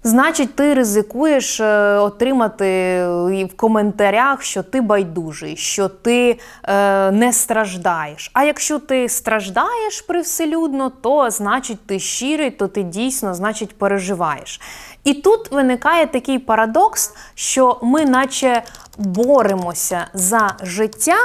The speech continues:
але не даємо собі жити.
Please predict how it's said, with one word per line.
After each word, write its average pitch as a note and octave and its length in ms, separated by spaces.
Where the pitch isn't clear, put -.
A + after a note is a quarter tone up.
але A#3 580
не C4 200
даємо B3 680
собі A3+ 640
жити. F#3+ 540